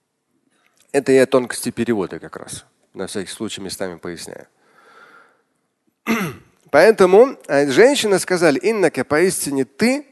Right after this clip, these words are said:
грубый». Афаз — невежливый, агляс.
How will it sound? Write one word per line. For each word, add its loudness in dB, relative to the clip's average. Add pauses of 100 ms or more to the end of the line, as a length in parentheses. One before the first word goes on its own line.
(100)
грубый». 2 (880)
Афаз — 0
невежливый, -4 (500)
агляс. 0